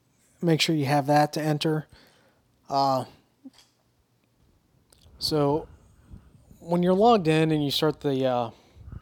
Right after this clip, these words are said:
online reservation check-in, you're, one of the first things you have to do is kind of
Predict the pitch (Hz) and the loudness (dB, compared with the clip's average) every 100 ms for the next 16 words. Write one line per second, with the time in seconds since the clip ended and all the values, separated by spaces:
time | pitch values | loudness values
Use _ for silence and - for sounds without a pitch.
0 | - - - - - 156 151 151 147 139 | -16 -16 -18 -20 -12 -4 0 0 0 0
1 | 135 127 131 123 - 123 117 - - - | -2 -2 -4 -4 -6 -8 -12 -18 -20 -20
2 | - - - 139 - 123 117 - - - | -20 -6 -2 -2 -2 -6 -10 -18 -20 -20
3 | - _ _ _ _ _ _ 175 165 _ | -20 _ _ _ _ _ _ -12 -12 _
4 | _ _ _ _ 180 180 165 - 190 180 | _ _ _ _ -2 0 -2 0 0 0
5 | - 165 151 143 139 139 143 139 127 147 | -2 -2 0 -2 -2 -4 -2 0 -4 -8
6 | - _ _ 160 151 139 | -18 _ _ -4 -4 -4